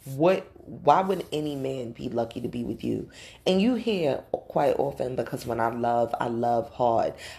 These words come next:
I feel like that's a major, um, that's a turn off. I feel like when people say they love hard, it sounds like, it sounds problematic. Like, do you love hard or do you bring the drama?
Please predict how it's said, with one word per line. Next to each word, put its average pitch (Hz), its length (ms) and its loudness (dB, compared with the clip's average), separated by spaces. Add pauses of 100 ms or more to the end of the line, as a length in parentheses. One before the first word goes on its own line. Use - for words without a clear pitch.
I - 60 0
feel - 260 0
like 196 300 0
that's 156 400 2
a 123 160 6
major, 120 880 0
um, 117 300 -4 (180)
that's 427 200 -2
a 202 40 2
turn 123 300 4
off. - 380 -4 (960)
I - 40 -2
feel - 180 4
like 330 200 4
when 208 140 -2
people 214 240 -6
say 175 200 -2
they 143 140 0
love 135 320 0
hard, 135 380 0 (100)
it - 120 -4
sounds 349 580 -4
like, 127 440 0 (760)
it 196 100 -2
sounds 277 300 2 (280)
problematic. 131 720 -2 (680)
Like, 165 220 2
do 226 100 0
you 285 160 2
love - 300 2
hard - 420 2 (160)
or - 300 -2
do 151 80 0
you 139 180 -4
bring 123 440 -2
the 110 80 -2
drama? 107 480 -2